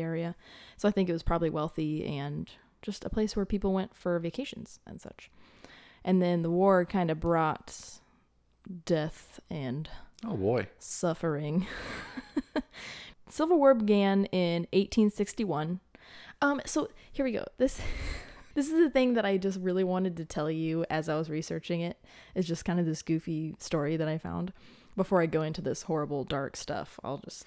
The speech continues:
Speaker 1: tell you this.
Speaker 2: <laughs>
Speaker 1: So in eighteen sixty-two, it was really after the war, um, kind of got started and everyone was mobilizing.
Speaker 2: Yeah.
Speaker 1: Historians had a really hard time finding out where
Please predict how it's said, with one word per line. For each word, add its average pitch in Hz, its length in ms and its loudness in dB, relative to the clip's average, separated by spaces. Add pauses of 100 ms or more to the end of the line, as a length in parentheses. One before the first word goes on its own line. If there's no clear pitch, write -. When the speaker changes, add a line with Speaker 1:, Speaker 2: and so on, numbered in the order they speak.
Speaker 1:
tell - 140 -6
you 131 140 -6
this. 123 260 -6
Speaker 2:
<laughs> - 40 -20 (580)
Speaker 1:
So 214 300 4
in 208 220 4
eighteen 302 340 -2
sixty-two, 175 960 -2 (320)
it 190 80 2
was 185 220 6
really 202 240 8
after 170 360 2
the 165 120 0
war, 160 560 2 (160)
um, 170 480 -6 (120)
kind 190 200 4
of 165 40 -2
got 170 160 0
started 175 380 2
and 165 160 -2
everyone 160 260 -4
was 151 140 -6
mobilizing. 170 640 0
Speaker 2:
Yeah. 95 160 -2 (500)
Speaker 1:
Historians 311 520 4
had 277 120 6
a 233 60 8
really 214 240 8
hard 220 200 6
time 180 480 2
finding 208 460 4
out 180 220 2
where 165 560 2